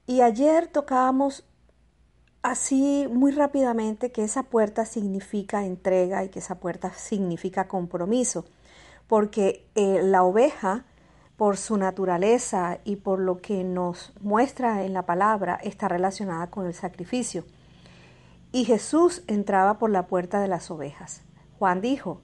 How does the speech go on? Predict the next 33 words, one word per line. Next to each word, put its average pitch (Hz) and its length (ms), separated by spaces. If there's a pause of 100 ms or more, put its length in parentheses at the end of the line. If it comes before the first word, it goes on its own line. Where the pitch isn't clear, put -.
(100)
"He 196 140
aquí 233 260
el 226 120
Cordero 202 400
de 208 120
Dios 185 440
que 208 140
quita 190 240
el 190 100
pecado 165 360
del 180 140
mundo". 220 400 (800)
Y 247 100
las 220 360 (200)
ovejas 254 460
entraban 233 480
por 208 200
esa 202 200
puerta 220 520 (120)
y 202 160
nunca 269 640
más 175 360
salía. - 640 (280)
Es 175 120
decir, 254 400 (460)
nosotros 233 440
sabemos, 190 480
tú 240 120
y 233 80
yo 202 140
sabemos 202 380
que 208 180
Jesús 277 640